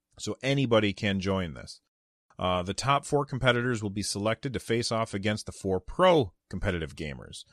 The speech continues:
This is really interesting. I wonder how much practice the four pro competitive gamers are going to be able to get. Um, I wonder if they're gonna get more practice than others because they've been basically hired by Nintendo to do this. Uh, the eight tournament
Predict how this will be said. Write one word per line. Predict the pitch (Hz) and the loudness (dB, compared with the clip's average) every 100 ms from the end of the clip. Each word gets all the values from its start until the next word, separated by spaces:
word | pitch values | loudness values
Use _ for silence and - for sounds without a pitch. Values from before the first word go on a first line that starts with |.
| - _ - | -20 _ -6
This | 123 | -4
is | |
really | 104 95 90 | 0 0 -2
interesting. | 90 87 78 - 65 | -4 -6 -8 -8 -4
I | 101 | 0
wonder | 135 151 123 | 2 2 2
how | 131 | 2
much | 120 104 - | 2 0 -2
practice | 113 104 - 95 | 0 0 -2 -12
the | - | -6
four | 107 95 | 2 2
pro | - 101 90 | 2 2 2
competitive | 87 87 90 80 | 0 -2 0 -2
gamers | 85 87 80 76 | 0 0 0 -2
are | |
going | 78 85 85 | -4 -4 -2
to | 82 | -2
be | 85 | -2
able | 82 82 | -2 -2
to | 80 | -6
get. | 73 76 90 - _ _ _ _ _ | -4 -4 -4 -8 _ _ _ _ _
Um, | - 73 71 69 69 _ _ _ _ | -6 -4 -4 -6 -12 _ _ _ _
I | - | -4
wonder | 92 98 | -2 0
if | 98 | 0
they're | - 92 | -2 -2
gonna | 95 | -2
get | 90 87 | -2 -2
more | 85 87 90 | -2 0 -2
practice | - 90 82 - 90 | -2 -4 -4 -6 -8
than | 82 82 | -6 -4
others | 80 92 - | -2 -4 -4
because | 87 92 80 | -6 -4 -2
they've | 80 76 | -4 -2
been | 82 80 76 - _ | -4 -4 -8 -14 _
basically | 90 87 78 85 80 | -4 -4 -4 -6 -4
hired | 92 87 82 | -2 -2 0
by | 82 | -2
Nintendo | 82 78 87 85 80 | -2 -4 -4 -4 -4
to | |
do | 78 80 | -4 -4
this. | 80 104 - - _ - - - | -2 -4 -4 -10 _ -20 -20 -14
Uh, | - 95 92 | -2 0 2
the | 92 - 143 | 0 0 2
eight | 160 - | 2 2
tournament | 156 143 147 147 | 2 2 2 -4